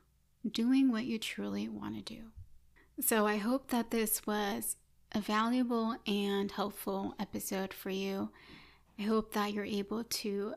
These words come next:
move forward and really try and start doing what it is that you want. Go ahead and send this to anybody that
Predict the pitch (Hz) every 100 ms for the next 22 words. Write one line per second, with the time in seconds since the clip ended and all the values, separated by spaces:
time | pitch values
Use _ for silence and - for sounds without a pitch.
0 | - 214 285 285 214 202 196 202 196 -
1 | - 208 202 196 190 208 240 214 220 240
2 | 254 - 214 196 196 196 190 - 196 190
3 | - - 202 196 196 196 196 190 190 -
4 | 175 - - 220 - - _ _ - 233
5 | 233 214 220 202 202 233 214 220 226 -
6 | 226 214 220 220 214 208 202 190 196 202
7 | -